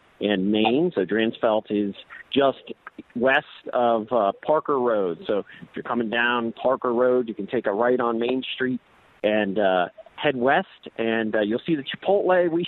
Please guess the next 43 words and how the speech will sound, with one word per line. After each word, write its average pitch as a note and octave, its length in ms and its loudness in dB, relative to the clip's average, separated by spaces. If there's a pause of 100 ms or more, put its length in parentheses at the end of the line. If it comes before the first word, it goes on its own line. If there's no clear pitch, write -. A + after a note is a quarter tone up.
share F3+ 180 4
the D3 80 2
parking B2+ 360 0
lot G#2 260 0
with G#2+ 160 0
Chipotle. C3 600 0 (420)
Uh, A#2 640 4
and, A2+ 380 0
uh, A2+ 220 2 (120)
like A2+ 200 -4
you - 80 -20
said, A2 160 0
we G#2+ 180 2
are A2 140 4
right A2 220 2
next A2 280 -4
door A2 340 4 (120)
to, G2 300 4
uh, F#2+ 140 4 (120)
to A2 60 -4
your G2 140 0
friend G2+ 340 0
Bread G2+ 200 4
and F#2+ 140 -4
Butters. F#2+ 360 2 (420)
Um, G#2+ 540 2 (140)
and, G#2+ 480 0
uh, G#2 280 4
if A2 120 -2
you're A#2 80 -2
coming D#3 220 0
up D3 140 0
I C#3+ 140 2
twenty-five, D3 520 -2
you B2 80 -4
can A#2 120 -8
get C3 120 -2
off C3 220 0
at B2+ 60 -8
the G#2 60 -6
Ridgegate C#3 500 -2
exit. G#2 360 -4 (540)
Ridgegate, C#3+ 580 2